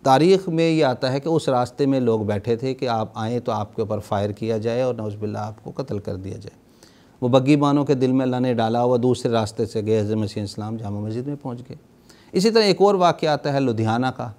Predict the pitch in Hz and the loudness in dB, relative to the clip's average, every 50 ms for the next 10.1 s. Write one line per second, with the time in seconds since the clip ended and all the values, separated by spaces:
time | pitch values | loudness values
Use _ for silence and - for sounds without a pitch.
0 | _ _ _ - _ _ - 107 - 120 113 120 120 120 120 - 113 110 107 107 | _ _ _ -20 _ _ -12 -6 -4 -2 0 0 0 -2 -2 -4 -6 -4 -2 0
1 | 110 117 117 113 - - 107 101 107 107 113 110 107 107 107 104 104 - 117 104 | 0 -2 -2 -4 -6 -6 -6 -4 -4 -4 -6 -6 -4 -4 -4 -4 -4 -6 -6 -6
2 | 107 101 104 104 104 - 110 107 107 104 107 107 107 113 110 110 107 104 104 107 | -6 -6 -6 -8 -8 -8 -8 -6 -6 -6 -6 -8 -8 -8 -8 -6 -6 -6 -6 -6
3 | 110 107 107 104 104 - 117 110 107 107 110 - - _ _ _ - - - - | -6 -6 -8 -10 -10 -10 -12 -12 -10 -12 -14 -16 -20 _ _ _ -20 -20 -20 -20
4 | - - - 131 151 151 151 156 147 - 160 160 160 156 151 147 - - 143 143 | -12 -4 0 0 2 2 2 0 0 2 2 2 2 0 0 -2 -4 -6 -4 -4
5 | 143 139 - - 120 120 123 123 - 135 123 107 120 110 107 110 117 117 120 120 | -4 -4 -2 -2 0 0 0 -2 -4 -6 -4 -4 -4 -4 -4 -4 -2 -2 -2 -2
6 | 117 110 120 113 110 104 98 101 101 104 107 110 113 110 110 104 101 92 110 110 | -2 -2 -2 -2 -2 -2 -2 -2 -2 -2 -2 -2 -2 -2 -2 -2 -4 -4 -4 -4
7 | 117 110 - - 127 127 143 - _ _ _ - - - _ _ - 143 147 143 | -4 -6 -8 -8 -8 -8 -8 -12 _ _ _ -20 -20 -20 _ _ 4 4 6 6
8 | 139 151 156 165 185 180 - 196 165 135 131 131 120 135 143 151 170 180 185 170 | 6 6 6 4 4 4 4 2 4 4 2 2 4 4 4 4 4 2 0 0
9 | 139 143 135 135 135 131 127 - 147 135 131 127 - 127 123 120 117 117 117 123 | 0 0 2 2 2 0 0 0 -2 -2 -2 -2 -2 0 0 2 0 0 0 -2
10 | 127 | -2